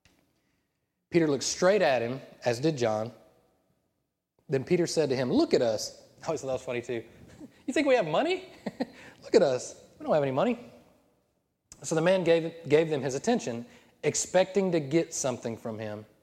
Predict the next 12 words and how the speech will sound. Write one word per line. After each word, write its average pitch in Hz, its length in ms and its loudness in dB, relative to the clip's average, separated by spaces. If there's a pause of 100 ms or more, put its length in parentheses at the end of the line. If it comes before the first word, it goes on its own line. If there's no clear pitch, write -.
Everyone 139 220 -6
say 139 200 -4
expecting. 117 760 -8 (1080)
Expecting 180 580 0
to 180 80 2
get 147 300 0
something 120 400 -4
from 113 200 -8
him. 107 260 -10 (2250)
Then 131 120 -2
Peter 190 280 2
said 131 500 -2